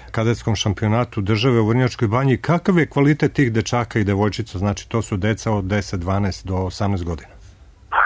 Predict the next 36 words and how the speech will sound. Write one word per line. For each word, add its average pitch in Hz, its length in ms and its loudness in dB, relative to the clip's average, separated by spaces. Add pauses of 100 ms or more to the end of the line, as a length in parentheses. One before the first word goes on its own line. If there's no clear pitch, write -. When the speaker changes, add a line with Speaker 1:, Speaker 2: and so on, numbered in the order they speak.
(200)
Speaker 2:
ja, 170 100 2 (220)
ja 175 100 2
mislim 180 340 -12
da 139 100 -10
i 131 140 -8
oni 147 300 2
igraju 123 240 -2 (100)
dobro 113 180 -2
šah. - 340 -2
Evo, 131 120 2
ja 160 180 2
sam 143 100 -10 (120)
sinoć 175 320 0 (200)
malo 139 260 0
detaljnije 127 540 -4 (120)
pogledao 123 380 -6
neke 127 260 -2 (120)
partije, 117 400 -4
nekim 117 420 -8
partijama 123 500 -4 (100)
sam 113 120 -4
zaista 117 400 -2
bio 117 400 0 (640)
fasciniran. 120 600 -2 (420)
Hvala 123 220 2
vam 131 240 0
na 123 80 0
ovom 131 220 0
komplimentu 123 680 -4 (120)
za, 107 120 2 (200)
za 113 120 0
rad 123 260 0
u 104 80 -4
Akademiji. 117 640 -2
Mi 113 140 -10
se - 160 -16